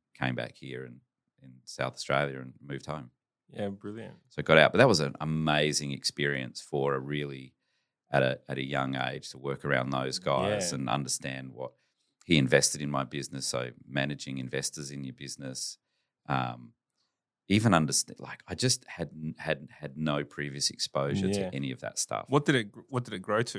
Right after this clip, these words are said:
Speaker 2: like, from a people perspective or?
Speaker 1: Oh, no, we only, we only really grew from me
Speaker 2: Yeah.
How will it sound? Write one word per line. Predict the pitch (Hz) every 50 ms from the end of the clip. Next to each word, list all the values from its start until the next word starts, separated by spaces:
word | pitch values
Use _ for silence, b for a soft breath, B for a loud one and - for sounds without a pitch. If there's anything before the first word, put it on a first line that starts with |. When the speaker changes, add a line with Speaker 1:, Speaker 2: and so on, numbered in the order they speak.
| 85 82
Speaker 2:
like, | 80 - -
from | - - 92 90
a | 87 87 87 87 92 107 _ _ _ _ _
people | _ 107 104 - 110 104
perspective | - 107 - - - 104 98 - _ - 101 101 101 101 98 95
or? | 95 92 92 90 92
Speaker 1:
Oh, | 123 123 120
no, | 117 123 -
we | - 131 131 135 135 - -
only, | 147 127 104
we | 87 - - - 127
only | 131 156 151 104
really | 82 80 90 90 87 82 78
grew | 69 80 80 78 78
from | 73 - - 76 71 69 69 69 69 - _
me | 69 73 73 73 73 71 69 69 69 76 92 127 131 123 - -
Speaker 2:
Yeah. | 104 104